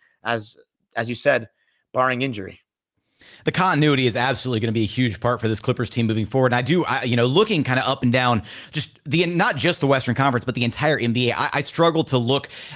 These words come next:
Speaker 2: at a team that has anywhere near the depth that the Clippers do, 'cause you can look up and down their roster. And I mean, they can go, I feel like you go cl-,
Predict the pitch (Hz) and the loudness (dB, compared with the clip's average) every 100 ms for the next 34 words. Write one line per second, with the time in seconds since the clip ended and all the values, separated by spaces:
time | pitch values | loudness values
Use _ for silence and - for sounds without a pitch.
0 | - 139 - 139 127 113 135 135 123 - | -2 -2 0 2 2 2 0 2 0 -2
1 | - 151 147 135 131 131 120 104 123 80 | -2 2 4 4 4 2 0 0 -2 -2
2 | 127 123 - - - 131 123 - 131 123 | -2 -2 -4 -8 -4 0 0 0 0 0
3 | 110 117 110 110 165 160 135 139 139 139 | 0 -2 -2 -2 0 0 0 0 0 2
4 | 127 123 110 113 127 117 110 120 120 180 | 2 2 2 2 2 2 0 0 0 0
5 | 165 135 131 123 - - - - _ - | 0 2 4 4 2 -8 -20 -20 _ -8
6 | 139 196 254 147 143 147 135 - | -4 2 2 2 0 2 2 0